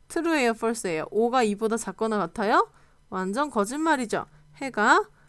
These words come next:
아니라는 얘기입니다. 대입을 했더니 거짓말이 나왔어. 어, 너는 이 부등식의 해가 아니야 라는 거죠. 사 번, 이를 대입하면요, 오 빼기 삼이 육이 되죠.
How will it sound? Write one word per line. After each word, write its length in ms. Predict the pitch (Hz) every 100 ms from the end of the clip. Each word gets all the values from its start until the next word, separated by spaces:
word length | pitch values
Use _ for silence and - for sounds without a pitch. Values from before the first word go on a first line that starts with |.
| -
아니라는 680 | - 180 180 226 185 156 208
얘기입니다. 480 | 175 170 156 - 131
대입을 440 | - 196 226 233
했더니 440 | 269 - 233 285 359
거짓말이 600 | - 180 - 277 294 269
나왔어. 580 | 220 196 - 262 269 - - - -
어, 120 | 190
너는 560 | 180 180 240 339 226 175 _
이 140 | 196 202
부등식의 520 | - 185 180 - 202
해가 260 | 254 254 208
아니야 500 | 165 175 175 196 - -
라는 240 | 170 170
거죠. 280 | - - - _ - - _ -
사 240 | - 240
번, 340 | 208 202 370 - - - _ -
이를 320 | 277 349 392
대입하면요, 840 | 311 262 254 269 233 233 311 185 - _ - _ -
오 500 | 254 320 359 359 -
빼기 520 | 359 339 277 190 -
삼이 640 | - 269 254 247 302 302 226
육이 260 | 262 339
되죠. 380 | 269 196 170